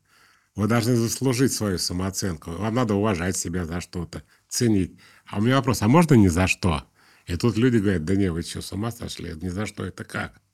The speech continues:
И вот, а на самом деле это самое большое счастье – любить себя просто так. А не как пела Цветаева, "Любить меня ещё за то, что я умру".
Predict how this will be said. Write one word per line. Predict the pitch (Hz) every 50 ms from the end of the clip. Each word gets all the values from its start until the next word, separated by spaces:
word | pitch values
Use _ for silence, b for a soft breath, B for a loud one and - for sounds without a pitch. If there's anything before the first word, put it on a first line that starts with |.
| _ _ _ _ _ _ _ _ _ _ _ _
И | - 98
вот, | 95 95 92 87
а | 92 92
на | 101 107 101
самом | - 151 156 156 151 135 117
деле | 101 107 101 95 104
это | 104 95 110
самое | 98 - 120 113 104 98 92 85
большое | 87 95 92 - - 101 101
счастье – | 98 - - 135 139 - - - 90 85 85
любить | 92 92 95 92 101 113 -
себя | - - 92 95 90
просто | - - 101 92 - - 101
так. | 90 - 71 73 - - - _ _ _ _ _ _ _ _ _ _ _ _ _ _ _ _ _ -
А | 98
не | 101 113 113
как | - 123 113 -
пела | - 110 101 95 92
Цветаева, | - - 107 104 104 - 135 135 120 104
"Любить | 101 98 95 107 113 - -
меня | 107 107 107
ещё | 95 - 104
за | - 104
то, | - 123
что | 107 - - 95
я | 95 98
умру". | 101 101 95 78 73 69